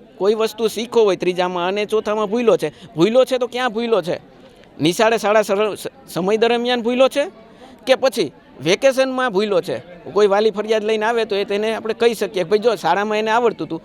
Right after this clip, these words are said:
પણ વેકેશનમાં ભૂલો છે." પછી માર્ક વાઇઝ એકંદરે આપણે એટલા રિપોર્ટો આપણે તૈયાર કરી શકીએ છીએ કે, હા, એટલા રિપોર્ટો આપણે તૈયાર કરી શકીએ છીએ કે વિદ્યાર્થી, શાળાના વિદ્યાર્થીને શું આવડે છે,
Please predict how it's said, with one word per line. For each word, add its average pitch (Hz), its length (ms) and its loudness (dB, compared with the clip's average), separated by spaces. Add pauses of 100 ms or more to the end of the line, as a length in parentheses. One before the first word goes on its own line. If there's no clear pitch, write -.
(120)
પણ 147 100 -4
વેકેશનમાં 202 540 0
ભૂલો 143 280 -6
છે." 127 140 -10 (520)
પછી 233 360 2
માર્ક 220 280 2
વાઇઝ 247 180 2
એકંદરે 240 360 -2
આપણે 220 220 -2
એટલા 240 240 0
રિપોર્ટો 233 340 -4
આપણે 220 260 -10 (840)
તૈયાર 226 240 -2
કરી 202 220 -6
શકીએ 190 300 -8
છીએ 190 100 -8
કે, 190 100 -8 (1500)
હા, 139 100 -8 (240)
એટલા 247 200 4
રિપોર્ટો 240 340 4
આપણે 220 180 4
તૈયાર 214 240 2
કરી 202 180 2
શકીએ 185 320 0
છીએ 208 100 2
કે 214 140 0
વિદ્યાર્થી, 240 600 2 (1000)
શાળાના 233 340 4
વિદ્યાર્થીને 233 540 2
શું 262 320 2
આવડે 226 260 4
છે, 127 220 -4